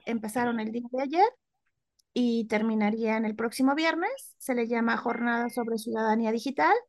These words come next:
Eh, son cuatro sesiones. La de ayer fue Ciudadanía Digital, clave para la prosperidad en la sociedad. Hoy a las doce damos inicio con una, eh, jornada sobre mexicanas del futuro.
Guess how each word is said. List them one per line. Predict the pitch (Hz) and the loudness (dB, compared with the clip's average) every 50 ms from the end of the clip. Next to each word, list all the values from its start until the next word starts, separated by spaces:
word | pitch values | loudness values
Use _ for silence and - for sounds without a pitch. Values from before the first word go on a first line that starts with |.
| _ _ _ _ - - - - _ _ _ _ | _ _ _ _ -20 -20 -20 -20 _ _ _ _
Eh, | 240 247 240 247 | 2 2 2 2
son | - - 269 254 247 254 254 254 247 | 0 2 2 4 4 4 2 2 0
cuatro | - 262 240 233 233 247 254 | 2 2 2 2 2 -2 -4
sesiones. | 254 262 262 262 - 311 294 311 349 415 508 508 - - _ | -2 -2 -4 -4 -2 -2 -2 0 0 0 -2 -4 -6 -10 _
La | 226 247 233 220 226 | 0 2 4 4 4
de | 220 214 | 4 2
ayer | 220 220 226 240 226 233 226 | 2 0 0 0 -2 -2 -2
fue | - 240 233 220 | -2 -2 -2 -2
Ciudadanía | - 247 240 226 220 220 220 226 220 214 | -2 -2 0 0 0 0 0 -2 -2 -2
Digital, | 226 208 - 220 - - - 381 427 - - | -2 -4 -6 -2 0 2 4 4 2 0 0
clave | - 262 240 233 233 240 233 | 2 4 4 4 4 2 0
para | 233 226 220 214 | 0 0 0 2
la | 208 208 202 202 | 2 0 0 -2
prosperidad | - 214 - - 208 208 214 214 214 214 220 | -4 -6 -6 -6 -4 -2 0 2 2 2 2
en | 214 214 | 2 0
la | 208 | 0
sociedad. | 202 214 214 208 240 226 226 269 339 415 - - - _ _ - - _ _ _ _ | 0 -2 -4 -4 -2 0 2 4 2 2 2 -2 -10 _ _ -20 -20 _ _ _ _
Hoy | - 277 320 403 466 494 - _ | 6 8 8 8 6 4 2 _
a | - 247 240 | 0 2 2
las | 233 240 233 | 2 2 0
doce | 247 285 294 285 - 370 508 523 - _ _ _ _ _ _ - | 0 -2 -2 -2 -2 -4 -4 -4 -6 _ _ _ _ _ _ 0
damos | 240 254 247 247 247 254 - 262 | 2 4 4 6 4 4 2 2
inicio | 262 247 262 277 269 - 320 320 311 | 2 4 4 2 2 0 -2 -4 -4
con | - - 254 247 247 - | 0 2 2 2 2 2
una, | - 254 254 254 254 247 240 247 - - | 2 4 4 6 4 4 2 0 0 0
eh, | 233 240 233 | 0 0 0
jornada | 226 247 233 240 240 240 247 262 302 359 370 | 0 -2 -2 -2 0 0 0 0 0 0 -2
sobre | 349 - 262 247 240 226 | -2 -2 -2 -2 -2 -2
mexicanas | 226 220 214 254 - - 233 233 240 233 233 233 | -2 -4 -4 -6 -6 -4 -2 0 0 0 0 -2
del | 233 220 | -4 -4
futuro. | 220 - 247 - 294 311 381 | -4 -6 -4 -2 2 4 4